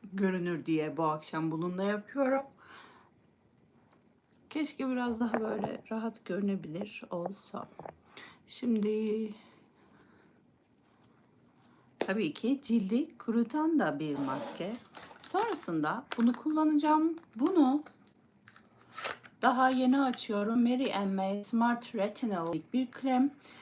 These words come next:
Spekül teknolojiyle lez-, leke ve gözenek karşıtı bir krem.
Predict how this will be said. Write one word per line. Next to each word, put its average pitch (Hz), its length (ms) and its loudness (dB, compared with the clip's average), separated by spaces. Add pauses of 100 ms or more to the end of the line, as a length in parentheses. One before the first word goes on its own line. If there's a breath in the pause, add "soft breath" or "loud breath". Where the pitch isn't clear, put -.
(240 loud breath)
Spekül 311 560 2
teknolojiyle 262 720 2
lez-, 247 680 2
leke 254 480 0
ve 226 340 0
gözenek 226 500 2
karşıtı 208 540 0
bir 240 220 -2 (160)
krem. 202 380 -2